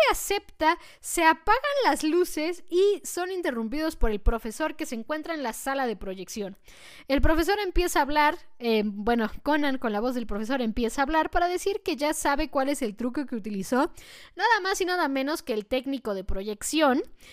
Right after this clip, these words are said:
y pues dándolo, dando a entender y ya diciendo básicamente que él es el asesino.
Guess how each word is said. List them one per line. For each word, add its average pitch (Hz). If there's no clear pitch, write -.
y 381
pues 330
dándolo, 262
dando 285
a 294
entender 339
y 302
ya 220
diciendo 247
básicamente 240
que 220
él 214
es -
el 185
asesino. 185